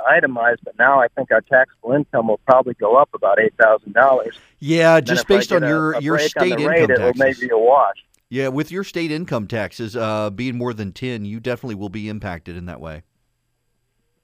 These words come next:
Speaker 1: But
Speaker 2: Yeah.
Speaker 1: overall, hopefully it'll help the economy. We'll see.
Speaker 2: Yeah, you know, I hope so. And it just seems to me, ba-, basically, if you look at the Reagan tax cuts, um, or the very first tax cut Ronald Reagan did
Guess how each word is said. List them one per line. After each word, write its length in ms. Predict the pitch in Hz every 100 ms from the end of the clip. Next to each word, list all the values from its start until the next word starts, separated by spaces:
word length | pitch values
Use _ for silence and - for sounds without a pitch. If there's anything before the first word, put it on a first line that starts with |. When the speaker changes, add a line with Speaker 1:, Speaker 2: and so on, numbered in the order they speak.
| _ _ _ _ _ _ -
Speaker 1:
But 180 | 110 110
Speaker 2:
Yeah. 60 |
Speaker 1:
overall, 400 | 147 147 143 135
hopefully 300 | 143 - 139
it'll 100 | 120
help 140 | 127 -
the 80 | 113
economy. 460 | - 127 123 107 104
We'll 180 | 113 -
see. 100 | 117 107
Speaker 2:
Yeah, 180 | 165 185
you 180 | 190 247
know, 160 | 277 -
I 220 | 170 277
hope 420 | 262 - 294 -
so. 500 | - - 190 117 131 -
And 320 | 143 143 143 139
it 120 | 170
just 200 | 165 190
seems 260 | 262 285 -
to 80 | 180
me, 180 | 170 151
ba-, 260 | 165 -
basically, 520 | 180 294 311 302 202 - _ -
if 160 | 208
you 80 | 269
look 220 | 285 339
at 80 | 330
the 100 | 320
Reagan 500 | 190 165 147 135 107
tax 380 | 123 110 - -
cuts, 460 | 92 60 - - -
um, 420 | 117 110 113 82
or 200 | 135 127
the 160 | 147
very 220 | 151 254 302
first 240 | 247 -
tax 240 | 185 160
cut 140 | - -
Ronald 280 | 143 139 117
Reagan 300 | 120 110 95
did 260 | 98 90